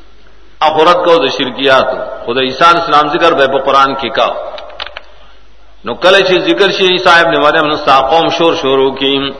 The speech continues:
سوی یو افترا وي، د مینس کې تق-، دا یې تقدیر دی۔ تا نبی چې د عیسی ذکر کوي هر وخت، نو د دا مطلب دی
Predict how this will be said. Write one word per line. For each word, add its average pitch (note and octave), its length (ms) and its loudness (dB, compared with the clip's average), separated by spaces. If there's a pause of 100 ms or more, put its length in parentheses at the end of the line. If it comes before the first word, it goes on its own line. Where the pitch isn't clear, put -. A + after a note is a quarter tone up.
(1120)
سوی G#3 400 2 (320)
یو B2 140 -4
افترا D#3 440 2
وي، - 220 2 (1200)
د B2 120 -4
مینس E3+ 220 -2
کې D3+ 180 -4
تق-، - 280 -2 (880)
دا B2+ 140 2
یې C#3+ 160 0
تقدیر C3 400 -2
دی۔ D#2 160 -10 (920)
تا A#2 140 2
نبی A#2+ 380 -4
چې E3 180 -2
د C#3+ 40 2
عیسی C3 480 2 (140)
ذکر C3 260 0
کوي E3+ 200 0
هر E3+ 60 6
وخت، E3+ 180 2
نو C#3+ 180 -2
د C#3 200 -4
دا D3+ 120 4
مطلب C3+ 380 0
دی C3+ 200 0